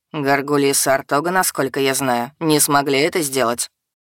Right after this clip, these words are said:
"Но вы ведь тоже чувствуете, что в этой девочке далеко не ноль?" Принц не спешил отвечать. Диалог перешел в дуэль взглядами. Я немного отступила за спины ректора и верховного мага,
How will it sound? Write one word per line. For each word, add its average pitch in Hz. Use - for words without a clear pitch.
"Но 139
вы 135
ведь 143
тоже 156
чувствуете, 143
что 135
в 135
этой 135
девочке 127
далеко 131
не 170
ноль?" 107
Принц 165
не 175
спешил 190
отвечать. 147
Диалог 151
перешел 262
в 175
дуэль 170
взглядами. 147
Я 156
немного 165
отступила 165
за 185
спины 165
ректора 160
и 190
верховного 180
мага, 151